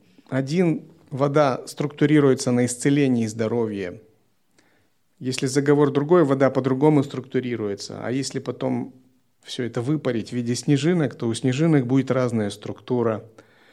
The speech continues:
Что хорошие мысли делают снежинки красивыми,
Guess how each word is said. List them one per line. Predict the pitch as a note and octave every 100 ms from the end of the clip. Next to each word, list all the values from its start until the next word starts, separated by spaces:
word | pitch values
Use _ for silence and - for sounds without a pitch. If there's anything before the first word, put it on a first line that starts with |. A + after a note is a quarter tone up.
| _ _ _
Что | - -
хорошие | - C#3+ D#3+ D#3 D3
мысли | C3+ C3+ B2+ A#2+
делают | A#2+ C3 A2+ A2+
снежинки | C3 B2 C3 B2 -
красивыми, | - G#2 - B2+ A#2+ A2 G#2